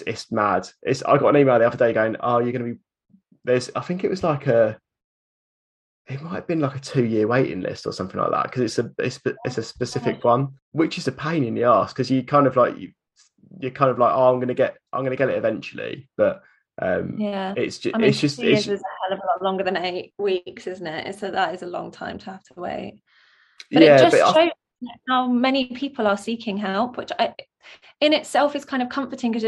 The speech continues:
Speaker 2: you know you're not alone. 'Cause if it's gonna take two years, there's two years worth of people that are seeking help for the thing that you might also be seeking help for, you know? I found that kind of comforting as well, in a weird sort of way.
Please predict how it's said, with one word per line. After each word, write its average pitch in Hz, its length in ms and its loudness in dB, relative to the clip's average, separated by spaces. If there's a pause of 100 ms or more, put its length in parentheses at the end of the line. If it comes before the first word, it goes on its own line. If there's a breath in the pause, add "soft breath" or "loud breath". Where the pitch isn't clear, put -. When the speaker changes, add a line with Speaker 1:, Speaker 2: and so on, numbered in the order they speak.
Speaker 2:
you 226 140 -2
know 233 200 2
you're 233 120 -2
not 214 160 0
alone. 202 340 -2
'Cause 208 160 -8
if 226 140 -2
it's - 100 -6
gonna 240 220 0
take 233 260 -4
two - 160 -6
years, 214 320 -2
there's 196 220 -4
two - 160 -8
years 220 200 -2
worth 208 400 -2
of 202 200 -12
people 214 580 -4 (540 loud breath)
that 214 260 0
are 196 480 0 (260)
seeking 196 600 -6
help - 340 -2
for - 160 -10
the 190 140 -6
thing 196 220 -6
that - 140 -10
you 208 160 0
might 185 280 -6 (180)
also 214 300 -6
be 170 100 -8
seeking - 320 -16
help 202 260 -12
for, 180 160 -14
you 185 80 -12
know? 208 240 -6 (220)
I 220 80 -6
found 220 320 0
that 214 160 0
kind 240 160 -4
of 220 80 -8
comforting 165 540 -12
as 165 100 -12
well, 190 340 -4 (200)
in 196 80 -8
a - 20 -10
weird 180 260 -8 (360)
sort - 200 -8
of 190 60 -10
way. - 180 0